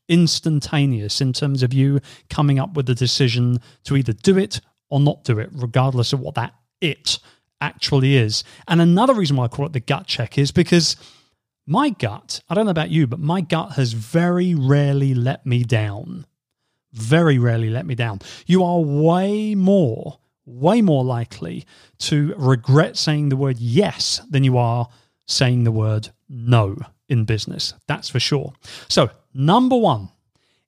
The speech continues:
if it's not a heck yes, then it's a no, right? This one's pretty simple. If I'm not incredibly excited, enthusiastic about a potential opportunity, at this point in my career, I say an all-out flat no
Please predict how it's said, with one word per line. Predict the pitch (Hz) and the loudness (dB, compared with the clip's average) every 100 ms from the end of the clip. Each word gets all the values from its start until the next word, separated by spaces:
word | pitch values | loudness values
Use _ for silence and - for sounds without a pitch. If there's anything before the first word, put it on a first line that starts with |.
| - | -2
if | 185 | 0
it's | 208 - | 0 0
not | 202 254 247 160 | 2 2 0 -4
a | 139 | -4
heck | 104 - 208 214 - - - | -4 -2 -2 -2 -4 -18 -16
yes, | 139 131 185 185 196 - - - - _ _ _ | -16 -2 2 2 0 -2 -4 -4 -6 _ _ _
then | 143 143 | 0 2
it's | 190 147 | 2 2
a | |
no, | 147 98 113 - _ _ _ _ - | 2 0 -6 -16 _ _ _ _ -6
right? | 143 247 | -4 -2
This | 180 208 | -2 0
one's | 196 | -2
pretty | - 190 | -2 -2
simple. | 165 185 131 131 - - - - _ - | 0 0 0 -2 -8 -20 -20 -20 _ 0
If | 233 - | 0 2
I'm | 277 285 226 | 0 2 2
not | 214 226 | 2 0
incredibly | 175 156 - - - 190 226 240 240 240 226 | -2 -2 -8 -14 -4 0 2 2 0 0 -2
excited, | 220 - 190 185 - 175 | -4 -4 -4 -4 -4 -2
enthusiastic | 170 151 185 180 180 170 156 - 139 | 0 0 0 0 -2 -2 -4 -4 -4
about | 143 139 | -2 -4
a | 135 | -4
potential | 135 139 135 131 | -4 -2 -2 -2
opportunity, | 113 - - 202 220 220 226 - _ _ - | -4 -6 0 2 4 2 0 -4 _ _ -4
at | 123 | 0
this | 202 - | 2 2
point | - 196 | 0 0
in | 190 | 0
my | 156 | 0
career, | 156 - 156 165 156 - _ | 0 0 2 2 -2 -8 _
I | 151 143 | 0 0
say | - 139 | 2 2
an | 131 | 2
all-out | 147 151 147 139 139 - | 2 2 2 0 -2 -6
flat | - 147 - | -4 -4 -4
no | - 123 120 123 | 0 2 2 0